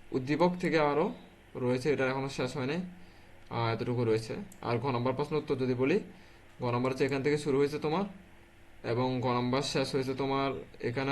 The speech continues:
এতটুকু পড়ে নাও, আরও আছে, আরও কিছুটা আছে ঘ নম্বরের, এই এতটুকু পর্যন্ত গিয়ে শেষ হয়েছে।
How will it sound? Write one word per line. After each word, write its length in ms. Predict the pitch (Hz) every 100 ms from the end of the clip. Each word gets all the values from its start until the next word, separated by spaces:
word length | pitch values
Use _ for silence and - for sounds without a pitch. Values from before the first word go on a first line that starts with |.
| 139
এতটুকু 300 | 123 123 131 127
পড়ে 140 | 127
নাও, 140 | 143 139
আরও 180 | 135
আছে, 240 | 135 131 208 247 - - - -
আরও 180 | 127
কিছুটা 300 | 135 131 135
আছে 180 | 131 147
ঘ 40 | 139
নম্বরের, 400 | 127 123 147 180 - -
এই 160 | 113
এতটুকু 340 | 110 120 120 120
পর্যন্ত 220 | 123 123
গিয়ে 160 | 127
শেষ 140 | 123 117
হয়েছে। 240 | 104 -